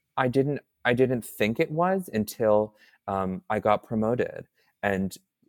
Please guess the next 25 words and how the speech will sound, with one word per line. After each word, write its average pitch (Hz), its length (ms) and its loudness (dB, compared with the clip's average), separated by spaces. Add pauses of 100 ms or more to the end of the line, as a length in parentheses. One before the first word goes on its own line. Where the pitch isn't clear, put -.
(120)
someone 107 360 0
said, 98 260 -2
"You're 101 100 -2
now 95 200 -2
the 95 100 -6
first." - 640 -4 (380)
And 113 220 2
that 117 320 2
is 98 140 -2
activism. 90 840 -8
And 107 140 -2
so 113 340 4
instead 139 360 0
of, 143 240 2 (360)
um, 90 540 -4 (1500)
overexerting 98 680 4
myself 92 400 -4
in 90 80 -4
areas 90 420 -4
that 90 160 -4
brought 87 180 0
me 113 100 -2
<laughs> - 0 -
stress - 840 2 (340)
and, 107 220 4